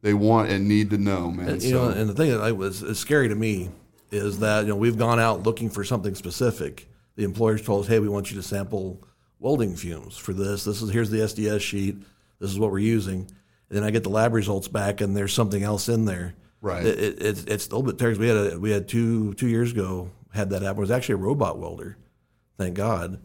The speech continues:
Speaker 2: But if it had been somebody, you know, burning
Speaker 1: Mm-hmm.
Speaker 2: rod just
Speaker 1: Mm-hmm.
Speaker 2: right up close and personal, their lead levels were, like, four times the Pell.
Speaker 1: Oh, really?
Speaker 2: They weren't supposed to have lead in the shop.
Speaker 1: Mm-hmm. Isn't that interesting?
Speaker 2: And that, that's what terrifies me at night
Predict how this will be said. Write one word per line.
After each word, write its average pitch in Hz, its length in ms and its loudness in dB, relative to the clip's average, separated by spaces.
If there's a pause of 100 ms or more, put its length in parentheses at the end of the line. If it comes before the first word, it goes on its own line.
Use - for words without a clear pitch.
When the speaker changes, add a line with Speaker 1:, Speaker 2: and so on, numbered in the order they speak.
(360)
Speaker 2:
But 110 100 6
if - 60 0
it 113 40 4
had 107 100 0
been 107 100 2
somebody, 107 360 4
you 98 200 -2
know, 87 300 -8
burning 107 340 0
Speaker 1:
Mm-hmm. 95 80 -2
Speaker 2:
rod 110 300 4
just 95 280 -6
Speaker 1:
Mm-hmm. 95 140 -6
Speaker 2:
right 104 280 -2
up 98 160 -4
close 98 180 0
and 80 100 -10
personal, 113 300 0
their 113 140 4
lead 107 240 2
levels 95 400 -2
were, 87 80 -6
like, 90 160 -8
four 101 220 -2
times 104 360 0
the 76 100 -10
Pell. 95 420 -4 (120)
Speaker 1:
Oh, 92 60 -8
really? 90 320 -6 (120)
Speaker 2:
They 110 100 0
weren't 107 140 2
supposed 95 200 -2
to 101 60 0
have 87 120 -4
lead 101 120 0
in 87 60 -4
the 82 60 -6
shop. 82 340 -8 (360)
Speaker 1:
Mm-hmm. 87 380 -12 (440)
Isn't 95 160 -6
that 90 120 -2
interesting? 76 560 -10 (100)
Speaker 2:
And 104 160 0
that, 117 180 2
that's 143 220 2
what - 160 2
terrifies 107 600 4
me 107 220 0
at 78 100 -4
night 87 360 -6